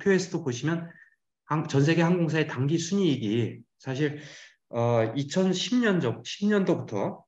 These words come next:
한 이천십구 년도까지는 그렇게 흑자를 좀 봤는데 이제 그 이전 기간이나 그 이후 코로나 때는,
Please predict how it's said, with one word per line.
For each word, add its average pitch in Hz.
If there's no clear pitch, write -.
한 120
이천십구 156
년도까지는 143
그렇게 120
흑자를 170
좀 143
봤는데 107
이제 107
그 135
이전 143
기간이나 120
그 -
이후 117
코로나 170
때는, 135